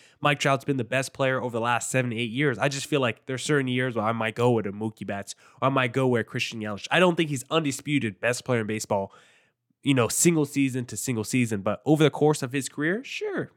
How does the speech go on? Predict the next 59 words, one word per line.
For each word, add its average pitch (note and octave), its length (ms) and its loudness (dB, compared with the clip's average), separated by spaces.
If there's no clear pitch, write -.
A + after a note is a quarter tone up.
I E4+ 120 -6
guess G#3 240 0
you C3+ 80 -4
could C3 100 2
make A#2 140 0
that G#2 80 -2
argument. A#2 400 -6
I B2+ 80 -2
won't C3 200 0
really A2+ 220 -4
disagree G#2 500 -10
with G#2 200 -8
you. A#2 240 -2
And A#2 180 -2
for B2 160 -2
Mike C#3+ 220 0
Trout, G3 240 0
because G#3+ 380 -2
of G3 100 -2
that F3+ 160 4
argument, E3 420 2
I'm A3+ 140 4
gonna B3+ 120 4
have B3 120 2
to G3+ 80 6
put G3 160 4
him F3+ 100 2
at D#3 100 4
number C#3 180 0
three. B2+ 180 -2
It's G#2+ 80 -8
kinda D#3+ 240 0
like D3 200 2
the C#3+ 60 -2
LeBron B2 440 0
Legacy G#2 360 -6
Award. F#2+ 300 -10
LeBron D#3+ 380 4
should D#3+ 160 4
always D3 300 4
be C#3 180 4
considered B2 640 -2
at B2+ 300 -4
the A#2+ 80 -2
very C#3 400 2
top C3+ 260 2
of A2+ 140 -4
your A#2+ 140 2
list A2+ 260 -2
when A2+ 140 -10
ranking A2+ 360 -8
N G#2+ 140 -12
B A2+ 140 -6
A A#2+ 160 -2
players B2 360 -2
until D#3+ 420 4
he D3+ 120 -2
shows C3 400 2
you A#2+ 220 -4